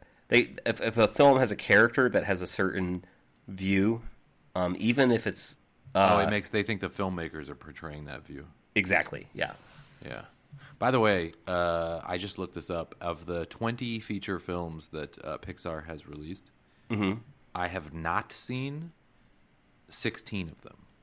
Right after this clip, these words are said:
Speaker 1: Jeez, so which four have you seen?
Speaker 2: I've seen Toy Story.
Speaker 1: Uh-huh.
Speaker 2: I've seen Toy Story two.
Speaker 1: Uh-huh.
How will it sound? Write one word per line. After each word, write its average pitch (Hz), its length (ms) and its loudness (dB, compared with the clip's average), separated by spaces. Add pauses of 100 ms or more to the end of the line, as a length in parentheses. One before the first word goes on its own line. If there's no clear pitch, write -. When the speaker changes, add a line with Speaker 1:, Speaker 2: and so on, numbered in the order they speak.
(1200)
Speaker 1:
Jeez, 95 280 -8
so - 180 -4
which 113 200 2
four 110 340 6
have 104 160 6
you 92 60 0
seen? 107 280 -2 (560)
Speaker 2:
I've 87 120 -10
seen 87 160 -6
Toy 87 240 -6
Story. 98 340 -8 (240)
Speaker 1:
Uh-huh. 101 260 2 (480)
Speaker 2:
I've 87 100 -14
seen 87 140 -6
Toy 85 200 -6
Story 82 260 -8
two. 90 300 -10 (300)
Speaker 1:
Uh-huh. 98 300 2